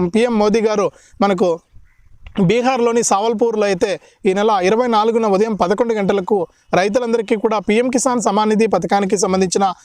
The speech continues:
పంతొమ్మిదో విడత నిధులను అయితే విడుదల చేస్తున్నారు. ఒక్కొక్క రైతుకు కూడా, మన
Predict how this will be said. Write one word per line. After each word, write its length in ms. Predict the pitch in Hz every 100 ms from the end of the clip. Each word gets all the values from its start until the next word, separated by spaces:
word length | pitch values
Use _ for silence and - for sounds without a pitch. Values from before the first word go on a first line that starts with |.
| _ _ -
పంతొమ్మిదో 420 | 208 226 262 262 233
విడత 180 | 220 220
నిధులను 280 | 208 214 208
అయితే 120 | 208 208
విడుదల 240 | 180 202 196
చేస్తున్నారు. 480 | 190 165 196 190 233 - _ - 196
ఒక్కొక్క 260 | 262 240 247
రైతుకు 320 | 214 220 233 226
కూడా, 140 | 226
మన 100 | 214